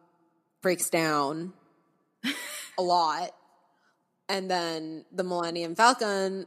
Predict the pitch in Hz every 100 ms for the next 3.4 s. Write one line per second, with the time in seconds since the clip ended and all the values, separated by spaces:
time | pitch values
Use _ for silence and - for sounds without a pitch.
0 | - 247 262 294 226 - 247 302 294 277
1 | 262 247 226 202 185 147 120 - 196 -
2 | 208 196 185 170 - - - 208 208 202
3 | 185 175 175 170